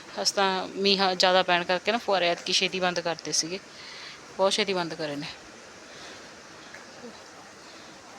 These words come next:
ਹੂੰ। ਕਲੀ ਕਰਕੇ ਗਿਆ ਸਹਿਜ, ਚੜੀ ਘੱਟ ਆ।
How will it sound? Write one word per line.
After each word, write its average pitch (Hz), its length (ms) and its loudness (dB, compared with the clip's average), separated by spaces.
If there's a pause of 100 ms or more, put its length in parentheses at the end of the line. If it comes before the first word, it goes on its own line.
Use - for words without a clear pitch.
(460)
ਹੂੰ। 226 380 -2 (4000)
ਕਲੀ 208 280 6
ਕਰਕੇ 190 380 2
ਗਿਆ 170 200 0
ਸਹਿਜ, 165 420 -2 (2500)
ਚੜੀ 247 280 4
ਘੱਟ 262 260 2
ਆ। - 40 -2